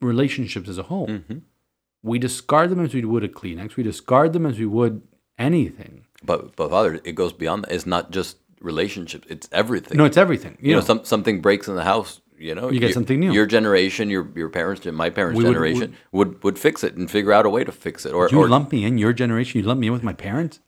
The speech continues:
Speaker 2: No, I'm saying
Speaker 1: Oh, okay.
Speaker 2: the, the different generations in the
Speaker 1: <laughs>
Speaker 2: past. You
Speaker 1: That's
Speaker 2: know,
Speaker 1: fine.
Speaker 2: we, you'd crack it open and,
Speaker 1: You
Speaker 2: and
Speaker 1: fix
Speaker 2: try
Speaker 1: it.
Speaker 2: to figure it out, and if you can't figure it out, okay, then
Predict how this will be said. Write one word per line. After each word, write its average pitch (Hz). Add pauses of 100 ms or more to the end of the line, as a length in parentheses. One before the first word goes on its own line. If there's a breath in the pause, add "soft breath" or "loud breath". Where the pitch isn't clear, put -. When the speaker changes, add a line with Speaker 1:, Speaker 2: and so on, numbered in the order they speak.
(160)
Speaker 2:
No, 95
I'm 71
saying 85
Speaker 1:
Oh, 117
okay. 90
Speaker 2:
the, 123
the -
different 80
generations 87
in -
the 185
Speaker 1:
<laughs> 90
Speaker 2:
past. -
You 87
Speaker 1:
That's -
Speaker 2:
know, 104
Speaker 1:
fine. 92
Speaker 2:
we, 101
you'd 107
crack 95
it 107
open 101
and, 92
Speaker 1:
You 110
Speaker 2:
and 82
Speaker 1:
fix 151
Speaker 2:
try 104
Speaker 1:
it. -
Speaker 2:
to 127
figure 92
it 80
out, 85
and 90
if 82
you 80
can't 82
figure 85
it 78
out, 87
okay, 101
then 87